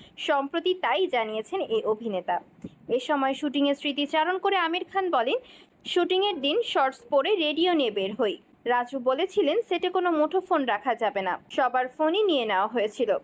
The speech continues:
দৃশ্যটিতে আমি দৌড়াতে শুরু করি, যতক্ষণ হাঁটছিলাম ততক্ষণ ঠিকই ছিল, কিন্তু যখনই দৌড়াতে শুরু করি তখন আমার শর্টস খুলে যায়, কারণ এটি টেপ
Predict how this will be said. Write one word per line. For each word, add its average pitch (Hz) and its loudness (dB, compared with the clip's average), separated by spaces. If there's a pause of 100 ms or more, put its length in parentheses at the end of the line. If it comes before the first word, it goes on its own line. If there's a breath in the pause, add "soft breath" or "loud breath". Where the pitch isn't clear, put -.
(120)
দৃশ্যটিতে 302 -2
আমি 302 0
দৌড়াতে 339 2
শুরু 247 -4
করি, 294 2
যতক্ষণ 370 0
হাঁটছিলাম 320 -2 (140)
ততক্ষণ 269 0 (120)
ঠিকই 349 0
ছিল, 196 0 (340 loud breath)
কিন্তু 359 0
যখনই 311 0
দৌড়াতে 440 2
শুরু 359 0
করি 349 2 (140)
তখন 339 0
আমার 277 0
শর্টস 226 -2
খুলে 208 4
যায়, 180 0 (260)
কারণ 247 0
এটি 262 -2 (120)
টেপ 294 0